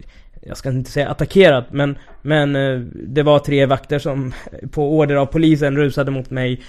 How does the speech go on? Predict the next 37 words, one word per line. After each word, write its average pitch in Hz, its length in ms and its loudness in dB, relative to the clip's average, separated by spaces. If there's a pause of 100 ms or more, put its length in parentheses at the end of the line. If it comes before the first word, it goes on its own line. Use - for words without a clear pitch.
(220)
och 123 320 -4
var 135 180 0
på 139 100 -6
väg 127 160 0
att 127 100 -4
slänga 131 300 -4
ut 131 140 -4
mig 135 100 -4
från 131 220 -6
arenan. 127 600 0 (520)
Eh, 123 460 -2 (100)
jag 135 380 -2
lyckades 151 680 2
tjata 135 360 -4
till 143 220 -4
mig 127 120 -6
så - 80 -12
att 120 120 -10
jag 127 160 -4
fick - 220 -10
hämta 120 240 -8
min 123 180 -4
utrustning 127 760 -8
och 131 140 -8
sen 131 240 -6
blev 120 200 -4
jag 120 100 -6
utkastad - 560 -12
från 120 360 -12
<laughs> - 40 -2
pressrummet 135 600 -4
också. - 380 -12 (280)
Så - 100 -4
jag 180 80 2
fick 220 120 2
lämna 165 260 4
arenan, 151 580 2